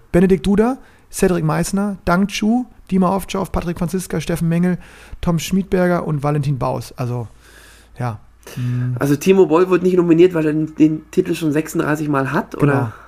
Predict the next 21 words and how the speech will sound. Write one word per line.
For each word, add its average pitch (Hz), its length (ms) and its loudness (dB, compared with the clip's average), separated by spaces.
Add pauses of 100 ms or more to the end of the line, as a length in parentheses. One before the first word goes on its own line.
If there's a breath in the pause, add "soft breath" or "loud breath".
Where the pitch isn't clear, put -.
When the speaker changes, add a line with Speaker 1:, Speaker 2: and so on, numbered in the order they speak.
(300 loud breath)
Speaker 1:
Ja, 147 200 2
wahrscheinlich. 151 440 2
Und 160 60 2
Speaker 2:
Ja. 135 220 2 (140)
Speaker 1:
jetzt 165 180 2
nach 160 100 4
dem 170 140 4
Turniersieg 160 480 2
wäre 151 160 4
er - 40 0
<laughs> - 20 -4
wahrscheinlich - 340 0
wieder 160 100 2
gewählt 147 320 0
worden. 143 240 -2 (400 loud breath)
Aber 143 180 -2
ist 143 80 2
ja 202 80 6
auch 170 60 2
mal 160 140 -2
schön, 165 300 4